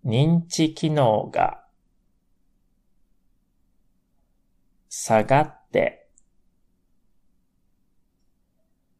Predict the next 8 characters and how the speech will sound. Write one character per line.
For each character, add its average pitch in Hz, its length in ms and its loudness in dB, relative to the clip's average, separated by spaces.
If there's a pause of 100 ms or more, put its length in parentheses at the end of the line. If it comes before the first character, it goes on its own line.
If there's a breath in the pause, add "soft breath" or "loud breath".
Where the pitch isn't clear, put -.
(340)
し - 240 -6
ま 143 380 0
う 156 80 0
ん 135 260 -2
で 101 180 -6
す - 240 -8
け 98 200 -4
ど - 340 -6